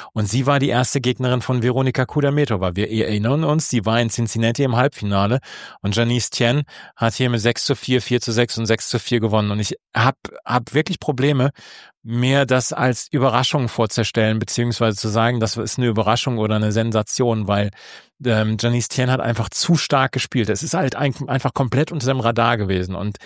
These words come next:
um ihr Spiel so ein bisschen zu beschreiben, ähm, sie spielt die Rückhand nur, wenn sie bedroht wird. Sie spielt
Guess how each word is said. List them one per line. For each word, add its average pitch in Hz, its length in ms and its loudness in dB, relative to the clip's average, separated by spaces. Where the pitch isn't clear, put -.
um 127 160 0
ihr 127 120 2
Spiel 156 280 0
so 143 80 0
ein 123 140 -2
bisschen 139 320 -2
zu 127 500 2
beschreiben, 120 640 0
ähm, 117 280 2
sie 110 140 0
spielt 156 320 -2
die 127 60 2
Rückhand 147 460 0
nur, 143 220 2
wenn 127 140 2
sie 117 120 0
bedroht 107 440 -2
wird. 156 320 0
Sie 113 220 -2
spielt 135 520 0